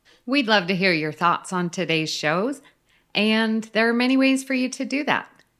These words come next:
The best place is to join in the larger conversation is the Babel Conference. That's our listeners group on Facebook. Just type Babel, B A B E L, into the search field on Facebook, <laughs> Facebook, and it should come right up.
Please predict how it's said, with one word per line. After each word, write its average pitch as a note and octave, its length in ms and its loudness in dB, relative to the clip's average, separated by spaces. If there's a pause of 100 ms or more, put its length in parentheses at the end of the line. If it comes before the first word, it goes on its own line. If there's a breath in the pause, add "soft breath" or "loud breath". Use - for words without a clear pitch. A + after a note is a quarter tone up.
The E3+ 100 -2
best E3+ 320 -2
place A#3 340 -2
is G3+ 240 -6
to A3+ 120 -4
join F3 320 -4
in D#3 160 -4
the C#3+ 100 -6
larger D3 320 -4
conversation F#3+ 920 -6
is C#3 300 -6
the D#3+ 120 -10
Babel C#3+ 320 -6
Conference. B2+ 600 -12
That's D#3+ 340 -4
our E3 120 -2
listeners D#3+ 460 -8
group D3 240 -10
on D3+ 120 -10
Facebook. D3+ 520 -10 (420 soft breath)
Just F#3 240 -4
type G3+ 220 0
Babel, G#3+ 560 -2
B F3+ 380 -4
A E3 240 -4
B D#3+ 380 -6
E D#3+ 260 -8
L, D#3 360 -2
into E3 260 -10
the D#3+ 100 -10
search G#3+ 300 -8
field G#3+ 260 -6
on A3 160 -6
Facebook, D#3+ 520 -8 (120)
<laughs> - 160 -14
Facebook, A3 600 -2 (380 loud breath)
and F3+ 200 2
it D#3 120 0
should D#3+ 200 -10
come C#3+ 240 -4
right C3 260 -4
up. A2 160 -8